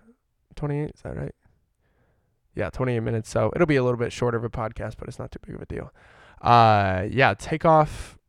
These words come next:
dropped an album. It's called The Last Rocket.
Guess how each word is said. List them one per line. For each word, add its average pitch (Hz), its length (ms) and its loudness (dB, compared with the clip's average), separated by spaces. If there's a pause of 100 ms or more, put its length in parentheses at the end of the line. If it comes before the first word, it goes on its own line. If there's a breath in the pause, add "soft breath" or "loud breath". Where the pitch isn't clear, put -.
dropped 120 260 0
an 120 100 -2
album. 120 460 -4 (260)
It's - 100 -20
called 131 200 2
The 127 80 4
Last 123 320 2
Rocket. 120 600 2